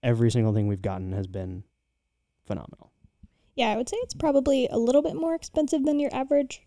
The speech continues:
Speaker 2: Chinese food spot, but I would say the quality of the food makes up for, makes up for the higher price point.
Speaker 1: Yeah, it's definitely sit down, slightly fancier, like Ashley was saying, a little bit more expensive, but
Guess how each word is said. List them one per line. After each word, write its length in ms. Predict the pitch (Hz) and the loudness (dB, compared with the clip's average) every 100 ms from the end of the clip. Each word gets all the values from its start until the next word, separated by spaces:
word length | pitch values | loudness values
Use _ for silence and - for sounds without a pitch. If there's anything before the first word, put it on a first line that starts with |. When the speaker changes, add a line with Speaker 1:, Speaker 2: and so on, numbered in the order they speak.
| _ | _
Speaker 2:
Chinese 800 | - 277 277 277 262 - - - - | -4 2 6 6 4 0 -8 -14 -2
food 220 | 277 240 | -2 -2
spot, 460 | - 269 285 - - _ _ _ - | 0 2 2 0 -10 _ _ _ -8
but 320 | 208 180 127 _ _ 226 214 _ _ | -2 -2 -2 _ _ -20 -20 _ _
I 180 | 190 233 | -2 2
would 160 | 226 | 2
say 120 | 233 214 | 2 0
the 100 | 214 | 0
quality 460 | - 220 208 175 | 2 4 4 2
of 100 | 180 | -4
the 60 | 196 | -6
food 220 | 151 143 | -8 -6
makes 220 | 135 - | -6 -8
up 140 | - - | -10 -12
for, 420 | 135 98 104 208 - _ _ _ _ - | -10 -8 -6 -8 -10 _ _ _ _ -12
makes 180 | 196 - | -10 -8
up 140 | - | -8
for 100 | 170 | -8
the 80 | - | -8
higher 240 | 175 - | -10 -12
price 260 | 196 - - | -12 -12 -12
point. 280 | - 110 - - _ _ _ _ _ _ _ _ | -10 -12 -14 -20 _ _ _ _ _ _ _ _
Speaker 1:
Yeah, 180 | 156 127 147 | -4 -2 -2
it's 160 | 147 | 0
definitely 400 | 180 - 160 131 _ _ | 0 4 4 4 _ _
sit 280 | - 160 - | 0 0 4
down, 520 | 135 127 123 120 - _ _ _ | 6 8 6 6 2 _ _ _
slightly 400 | - 139 127 123 | -2 0 2 2
fancier, 760 | 127 113 - 110 107 110 104 - _ _ _ - | 2 2 2 2 2 2 0 -4 _ _ _ -10
like 160 | 117 | -2
Ashley 240 | 117 - 110 | -2 0 0
was 100 | 98 | 0
saying, 180 | 104 107 | -2 -2
a 60 | |
little 260 | 123 151 139 | 0 2 4
bit 100 | 120 | 4
more 120 | 113 | 0
expensive, 540 | - 117 107 110 101 | -2 -4 -2 -2 -4
but 200 | 104 101 | -4 -6